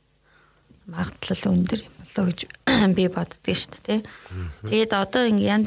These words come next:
Speaker 1: бүрийн зөндөө олон аппликейшнүүд байна. Одоо speaking English гэд ярих чадвараа сайжруулах, тий. Let's Speak in English гэд одоо энэ номон дээр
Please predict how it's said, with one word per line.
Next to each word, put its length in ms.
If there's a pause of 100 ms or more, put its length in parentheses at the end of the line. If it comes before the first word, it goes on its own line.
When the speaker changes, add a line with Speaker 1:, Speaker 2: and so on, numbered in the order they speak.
Speaker 1:
бүрийн 240
зөндөө 320
олон 240
аппликейшнүүд 720
байна. 240 (480)
Одоо 160
speaking 640
English 640
гэд 240 (560)
ярих 320
чадвараа 480
сайжруулах, 640
тий. 240 (400)
Let's 320
Speak 480
in 160
English 480
гэд 240
одоо 240
энэ 80
номон 240
дээр 240